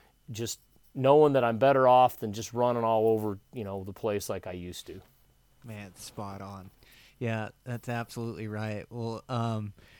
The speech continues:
Speaker 2: Robbie, uh, that book that you wrote is one of the best modern day resources for, for mule deer hunters. Uh, highly recommend you get that book, Rock Slide. Uh, how long have you guys been doing Rock Slide? What a great resource for guys.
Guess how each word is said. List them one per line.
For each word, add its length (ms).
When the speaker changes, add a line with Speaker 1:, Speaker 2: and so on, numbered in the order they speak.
Speaker 2:
Robbie, 520
uh, 220
that 320
book 220
that 100
you 120
wrote 360
is 180
one 200
of 60
the 100
best 400
modern 420
day 180
resources 800
for, 520
for 160
mule 280
deer 240
hunters. 560
Uh, 300
highly 320
recommend 500
you 60
get 180
that 220
book, 340
Rock 320
Slide. 540
Uh, 420
how 160
long 180
have 140
you 80
guys 180
been 180
doing 280
Rock 300
Slide? 280
What 220
a 80
great 360
resource 480
for 180
guys. 420